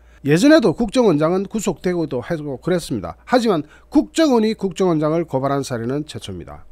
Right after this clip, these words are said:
그러니까 박지원이나 서훈 이 사람들 굉장히 수상한 점이 많았다 하는 것은 우리 국민들도 어느 정도 눈치를 채고 있었을 겁니다. 하지만 이렇게 정확하게 고발을 당하고 나니까 이 사람들 이제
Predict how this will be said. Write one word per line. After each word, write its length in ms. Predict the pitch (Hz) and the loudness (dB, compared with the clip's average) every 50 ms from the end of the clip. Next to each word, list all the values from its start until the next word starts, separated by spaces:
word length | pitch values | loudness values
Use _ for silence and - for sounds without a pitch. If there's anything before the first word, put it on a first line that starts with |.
| - - | -20 2
그러니까 460 | - 233 254 254 240 190 180 156 143 - - | 4 4 6 6 4 4 4 4 4 2 2
박지원이나 640 | - 208 226 - - 277 285 285 277 247 202 180 151 | 0 0 0 2 2 4 6 6 6 6 6 6 4
서훈 500 | - - - 175 180 170 240 240 196 151 - | 2 0 0 2 2 4 4 4 4 2 0
이 80 | 233 214 | -2 0
사람들 340 | - 254 226 208 175 160 147 | 0 2 2 2 0 -2 -4
굉장히 420 | - - 190 285 294 294 254 196 - | 0 4 6 6 6 6 4 2 0
수상한 420 | - - 170 151 208 220 240 233 | 0 -4 -4 -2 0 0 0 0
점이 200 | 202 226 202 151 | 2 2 2 2
많았다 640 | 123 117 120 143 196 196 - - 208 175 127 98 - - - - - _ | 2 0 0 -2 -2 -2 2 4 4 4 4 2 -4 -12 -20 -20 -20 _
하는 360 | - - 277 285 302 302 285 | -2 2 4 4 6 6 4
것은 500 | 226 214 196 - - 226 240 247 240 214 - | 4 0 -2 -2 0 2 2 2 2 0 -4
우리 180 | 165 156 180 175 | -4 -4 -4 -2
국민들도 760 | - 185 190 190 180 175 160 147 135 131 131 101 - - - | 0 0 4 4 4 4 2 -2 -2 -2 -4 -6 -6 -8 -2
어느 180 | - 214 220 170 | 0 2 2 2
정도 300 | 160 151 156 175 175 160 | 2 0 0 0 -2 -2
눈치를 420 | 208 190 214 208 - 214 190 165 | 0 -2 -2 -2 -2 -4 -4 -4
채고 300 | - - 202 180 175 135 | -4 -6 -6 -6 -6 -6
있었을 380 | 202 202 - - 147 127 113 101 | -6 -8 -8 -8 -8 -8 -10 -10
겁니다. 340 | - 104 95 98 87 82 - - - - - | -10 -10 -12 -10 -12 -12 -14 -18 -20 -20 -6
하지만 340 | - - 226 208 202 180 170 | -4 -2 0 0 0 0 0
이렇게 220 | 208 185 - 175 | -2 -2 -2 -4
정확하게 500 | - - 143 165 202 202 - 208 196 175 | -4 -2 -2 -2 -2 -2 -2 -4 -4 -4
고발을 360 | 139 - 127 123 139 143 147 - | -4 -4 -4 -2 -2 -2 -2 -2
당하고 280 | 131 120 127 123 127 | -2 -4 -2 -2 -2
나니까 540 | 127 131 135 131 107 - - 139 156 151 - - - - _ | -2 -2 -2 -4 -4 -4 -4 -4 -4 -4 -6 -12 -20 -20 _
이 120 | - 175 | -6 -4
사람들 420 | - 208 196 185 156 131 123 110 95 - - 165 | 0 2 2 2 2 0 -2 -6 -8 -8 -8 -6
이제 280 | 165 139 139 123 - | -4 -2 -2 -4 -4